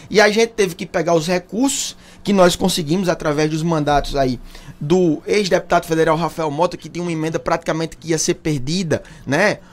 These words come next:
É, lá no, pro Alto da Boa Vista, a gente conseguiu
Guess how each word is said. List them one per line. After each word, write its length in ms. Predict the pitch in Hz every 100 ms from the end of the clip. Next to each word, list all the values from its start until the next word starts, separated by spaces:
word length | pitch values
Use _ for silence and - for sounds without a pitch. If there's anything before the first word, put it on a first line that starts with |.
| -
É, 320 | 127 131 131 127
lá 200 | 151 190
no, 180 | 185
pro 220 | 185 185 185
Alto 180 | 180
da 100 | 180
Boa 220 | 160 175 135
Vista, 240 | 180 170
a 40 |
gente 200 | 156 170
conseguiu 500 | - 175 170 151 185